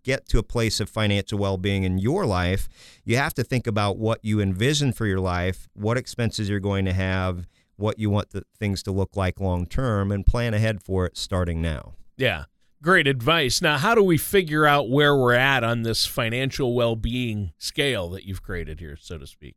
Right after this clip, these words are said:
Speaker 1: Yeah. A lot of people just have a gut feel for it. And, and, uh, you know, looking at your emotional, your financial emotional temperature and how much do you spend worrying about your money and your future.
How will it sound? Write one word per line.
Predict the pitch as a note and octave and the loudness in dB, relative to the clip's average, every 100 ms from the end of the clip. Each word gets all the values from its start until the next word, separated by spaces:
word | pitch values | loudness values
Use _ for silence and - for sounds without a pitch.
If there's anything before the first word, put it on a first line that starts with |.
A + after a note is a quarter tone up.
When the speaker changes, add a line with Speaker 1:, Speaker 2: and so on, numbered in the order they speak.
| - | -6
Speaker 1:
Yeah. | G#2+ F#2 | -2 -2
A | - - - - - | -6 -10 -10 -8 -4
lot | G3+ | -4
of | C4+ | 0
people | - D#3 A#2+ | 0 0 0
just | G#2+ - | 0 0
have | A#2+ G2+ | 0 0
a | |
gut | F#2 F#2 G#2 - | -2 -2 -4 -4
feel | - G2+ G2+ | -4 -2 -2
for | - F2+ F2 | -4 -4 -2
it. | D2+ | -4
And, | F2+ F2 E2+ | -4 -2 -4
and, | F#2 | -8
uh, | E2+ | -12
you | F#2+ F#2+ | -8 -6
know, | F2 E2+ | -4 -4
looking | F#2+ - G#2 | -6 -2 -2
at | F#2+ | 0
your | G2 F#2+ | -2 0
emotional, | F2+ F#2 G#2+ G#2+ A2 G2 F#2+ | 0 2 2 2 2 0 0
your | F2+ F#2 | -2 -4
financial | - G#2+ A#2 C3 - A2 | -2 2 2 0 -2 0
emotional | G2+ G#2+ A2 - F#2 | 2 2 0 0 -4
temperature | - G#2+ F#2 G2 - F#2+ F#2+ | -4 -4 -4 -8 -4 -2 0
and | F2+ F2+ _ _ _ _ | -2 -4 _ _ _ _
how | - B2 | -4 2
much | B2+ A#2 - | 2 0 -2
do | G#2 | -2
you | G2 F#2+ F#2 | 0 0 -2
spend | - - - G2+ F#2+ F2+ - _ _ | -4 -6 -2 0 0 0 -4 _ _
worrying | G#2 A#2+ A#2+ G2 F#2+ | -4 -2 0 2 0
about | F2+ F2+ F#2 - | -2 -2 -4 -4
your | F2+ | -4
money | F2+ G2 G#2 G#2 G2+ | -2 0 2 0 0
and | F2+ | 0
your | E2+ | -2
future. | E2 - B2+ - F2 D#2+ | -4 -2 -2 -2 -4 -4